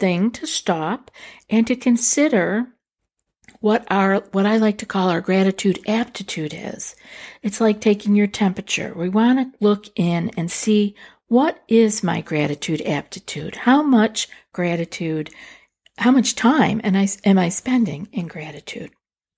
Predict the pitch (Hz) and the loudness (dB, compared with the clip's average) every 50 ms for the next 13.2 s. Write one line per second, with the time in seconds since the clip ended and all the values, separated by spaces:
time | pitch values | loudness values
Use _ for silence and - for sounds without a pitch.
0 | _ _ _ _ _ _ _ _ _ _ _ _ _ _ - - - - - - | _ _ _ _ _ _ _ _ _ _ _ _ _ _ -20 -20 -20 -20 -20 -20
1 | - _ _ - 202 196 190 190 - - - - _ - 220 220 208 202 196 190 | -20 _ _ 2 4 4 4 4 2 -2 -12 -10 _ 0 2 2 4 4 4 2
2 | 185 180 - - - - 285 302 226 170 185 - 196 - 208 202 202 - 196 190 | 2 0 -2 -2 -2 0 0 2 2 0 0 -2 -2 -2 -2 -2 0 0 0 0
3 | - - 190 185 202 214 226 247 247 233 214 208 214 220 220 - 247 240 247 226 | 0 0 -2 0 0 0 0 0 0 0 0 0 0 0 0 -2 -2 -2 0 0
4 | 214 240 269 294 247 175 160 190 - 190 180 - 190 180 185 185 196 214 262 - | 0 2 2 0 0 -2 -2 -4 -6 -6 -6 -6 -6 -6 -4 -2 -4 -4 -4 -6
5 | - - - - - - _ - _ _ _ _ _ _ - - - - - - | -10 -18 -20 -20 -20 -20 _ -20 _ _ _ _ _ _ -20 -20 -20 -20 -20 -20
6 | - _ _ _ _ _ _ _ _ _ - 190 196 190 185 180 - - - _ | -20 _ _ _ _ _ _ _ _ _ 0 2 4 4 4 2 -2 -4 -10 _
7 | _ - 196 202 208 214 220 233 226 - - - 240 226 226 226 220 226 214 - | _ -2 2 4 4 4 4 2 -2 -4 -2 0 2 4 4 4 2 0 -2 -4
8 | _ - - 190 190 185 185 185 185 180 180 - - _ - - - 190 190 185 | _ -4 0 2 4 4 4 4 4 2 0 -4 -10 _ -12 -4 2 2 2 4
9 | 190 196 185 170 - 156 - - - - - - 185 196 208 208 202 196 - 190 | 4 2 0 0 0 -2 -4 -6 -6 -6 -6 -4 -2 2 2 2 2 2 0 -2
10 | 180 180 180 - - 170 165 165 165 170 165 175 170 - - 170 151 143 151 156 | -2 -2 -2 -4 -4 -2 0 0 0 0 -2 -4 -6 -8 -8 -8 -8 -8 -10 -12
11 | 147 _ - - 170 156 175 156 160 165 170 180 185 185 190 190 190 - - 160 | -14 _ -12 -10 -8 -8 -6 -6 -4 -2 0 2 2 4 4 2 2 0 -2 -4
12 | 160 160 160 160 165 - - 170 151 156 156 156 156 - - - 143 139 151 151 | -4 -4 -4 -4 -6 -6 -6 -8 -8 -8 -10 -10 -10 -10 -10 -10 -12 -12 -12 -14
13 | 151 151 151 143 | -16 -16 -18 -20